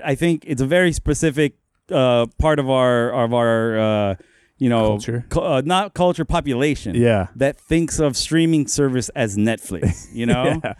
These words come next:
Speaker 2: Yeah.
Speaker 1: That's like, that's like back in the
Speaker 2: It
Speaker 1: day when, uh, parents called all video game systems Nintendos.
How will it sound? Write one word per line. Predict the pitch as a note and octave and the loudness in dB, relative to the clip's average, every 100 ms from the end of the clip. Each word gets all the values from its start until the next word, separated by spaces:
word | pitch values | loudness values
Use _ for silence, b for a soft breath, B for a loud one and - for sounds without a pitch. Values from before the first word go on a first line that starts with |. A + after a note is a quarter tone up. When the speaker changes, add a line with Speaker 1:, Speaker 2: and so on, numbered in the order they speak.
| b b b | b b b
Speaker 2:
Yeah. | C3 B2 | 0 2
Speaker 1:
That's | D3+ D#3 | 2 0
like, | F3+ E3 - | 0 0 0
that's | F#3+ F#3+ | -2 0
like | A#3+ G#3+ - | 0 -2 -2
back | F3+ F3 | -2 0
in | G3 | 0
the | D3+ | 2
Speaker 2:
It | |
Speaker 1:
day | C#3 C#3+ E3+ | 4 4 4
when, | D#3 C#3 | 4 4
uh, | B2+ A#2 | 4 2
parents | G#2+ - C#3 D3+ D#3 | 2 2 2 2 0
called | - D3 C#3 | -2 -2 0
all | C#3 C3 | 0 0
video | B2+ B2+ C3+ | 2 2 2
game | C#3+ C#3 | 2 0
systems | D#3 - D#3+ D#3+ | -2 -2 0 0
Nintendos. | B2 A2 A#2 B2+ D#3+ G3+ | 0 0 0 0 0 -2